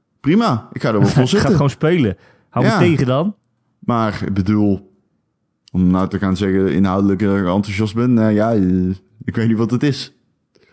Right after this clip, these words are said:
Speaker 2: Nee.
Speaker 1: Maar die vaagheid is wel leuk. Maar ik vond het niet zo heel erg leuk uitzien om te spelen.
Speaker 2: Nee, precies. Dat
Speaker 1: Dus
Speaker 2: dacht ik
Speaker 1: ja,
Speaker 2: ook.
Speaker 1: dan kun je wel
Speaker 2: Ik
Speaker 1: zeggen
Speaker 2: dacht,
Speaker 1: van,
Speaker 2: ik
Speaker 1: ja,
Speaker 2: wil het
Speaker 1: vaag-,
Speaker 2: verhaal, ik wil
Speaker 1: ja,
Speaker 2: het
Speaker 1: precies.
Speaker 2: verhaal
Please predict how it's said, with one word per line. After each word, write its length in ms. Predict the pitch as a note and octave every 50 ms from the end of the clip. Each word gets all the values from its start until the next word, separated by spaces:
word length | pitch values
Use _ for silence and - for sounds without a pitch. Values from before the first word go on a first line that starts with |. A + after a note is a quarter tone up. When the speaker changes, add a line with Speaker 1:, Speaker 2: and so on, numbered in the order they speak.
| _ _ _
Speaker 2:
Nee. 120 | - - -
Speaker 1:
Maar 160 | C#3 D3 C#3+
die 120 | C#3 C#3+
vaagheid 420 | - D#3 E3+ G#3+ C4+ - G3 C#3+ C3+
is 80 | B2
wel 120 | - C3 A2+
leuk. 260 | G#2+ G#2 A2 B2 -
Maar 100 | C#3+ D#3+
ik 60 | -
vond 140 | - F#3 E3+
het 100 | E3 D#3+
niet 140 | E3+ F3+ -
zo 80 | F#3
heel 220 | D#3 D3+ E3+ F3 D#3
erg 80 | C#3+ C#3
leuk 220 | C#3+ D3+ D3+ C#3
uitzien 300 | D3 D#3 D3+ - D3+ C#3
om 60 | C3
te 80 | B2+ B2+
spelen. 460 | - - F3+ G3 D#3 A#2 G#2+ F#2+ - -
Speaker 2:
Nee, 280 | - B2 D3 E3 D3+ A#2+
precies. 460 | A2+ C3+ - - D#3+ D3+ A#2+ - -
Dat 140 | - A2 G#2
Speaker 1:
Dus 100 | C3 B2+ A#2
Speaker 2:
dacht 60 | C#3
ik 60 | D#3 D3+
Speaker 1:
ja, 80 | B2+ G#2+
Speaker 2:
ook. 60 | G#2
Speaker 1:
dan 80 | B2 A#2
kun 100 | - C#3+
je 60 | C#3
wel 80 | C#3+ C#3
Speaker 2:
Ik 40 | C#3+
Speaker 1:
zeggen 180 | D3 C#3 C#3+
Speaker 2:
dacht, 120 | B2+ C3+ C#3
Speaker 1:
van, 100 | C3+ C3+
Speaker 2:
ik 100 | C3+ C3+
Speaker 1:
ja, 0 |
Speaker 2:
wil 0 |
het 20 |
Speaker 1:
vaag-, 120 | C3+ C3+ C3+
Speaker 2:
verhaal, 320 | A#2+ C3+ C#3+ D3+ C#3 B2 - _ _ _
ik 220 | - - - A#2
wil 80 | D3+ E3
Speaker 1:
ja, 60 | E3
Speaker 2:
het 80 | - -
Speaker 1:
precies. 180 | - A2+ A2
Speaker 2:
verhaal 40 | -